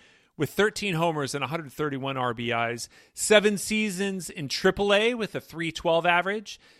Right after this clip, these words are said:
Six seasons in Japan with a three fifteen average and a hundred and twenty-three home runs. He was the International League M V P,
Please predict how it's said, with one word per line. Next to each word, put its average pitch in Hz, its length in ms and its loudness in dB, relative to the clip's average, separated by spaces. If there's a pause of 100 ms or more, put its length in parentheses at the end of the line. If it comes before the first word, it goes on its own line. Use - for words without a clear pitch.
(120)
Six - 340 0
seasons 202 540 0
in 170 100 0
Japan 160 640 -2
with 135 140 -8
a 139 60 -2
three 190 260 -4
fifteen 214 400 -2
average 196 420 2
and 147 80 -4
a 113 60 -8
hundred 196 320 -2
and 156 80 -10
twenty-three 175 540 -10
home 151 260 -8
runs. 160 400 -8 (560)
He 214 100 -4
was 175 120 -2
the - 180 -4
International 175 680 0
League 175 200 -2
M 156 140 0
V 151 140 -2
P, 160 460 -8